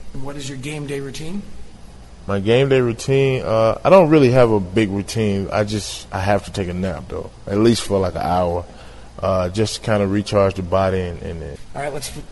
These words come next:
Speaker 1: fun little game called the Fives. Five most used apps on your phone.
Speaker 2: Uh, Uber,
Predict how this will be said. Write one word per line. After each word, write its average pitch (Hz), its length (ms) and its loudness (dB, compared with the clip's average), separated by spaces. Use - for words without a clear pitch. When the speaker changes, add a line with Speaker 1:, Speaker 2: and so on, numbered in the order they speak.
Speaker 1:
fun - 300 -6
little 151 140 -4
game 151 200 -6
called 135 140 -2
the 135 80 -8
Fives. 117 380 -2
Five 147 300 0
most 151 260 -4
used 147 260 -4
apps 135 340 -6
on 135 80 -8
your 127 100 -8
phone. 127 300 -10
Speaker 2:
Uh, 85 600 2
Uber, 131 480 4